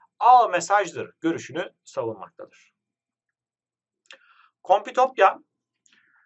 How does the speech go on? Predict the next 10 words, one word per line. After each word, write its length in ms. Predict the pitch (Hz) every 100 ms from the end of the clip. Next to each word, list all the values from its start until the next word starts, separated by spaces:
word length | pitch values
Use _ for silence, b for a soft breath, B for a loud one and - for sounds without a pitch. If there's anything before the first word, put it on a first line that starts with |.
| b -
Yoneji 360 | 185 285 226
Masuda'ya 480 | 240 208 - 262 196
göre 320 | 123 107 160 -
enformasyon 680 | 160 160 196 214 208 247 240
toplumunun 460 | 214 214 175 180
itici 340 | 165 196 180 233
gücü 220 | 123 180
enformatik 760 | - 175 180 196 196 - -
değerlerin 380 | 180 165 151 202
üretilmesidir. 920 | 175 151 139 107 98 - - - -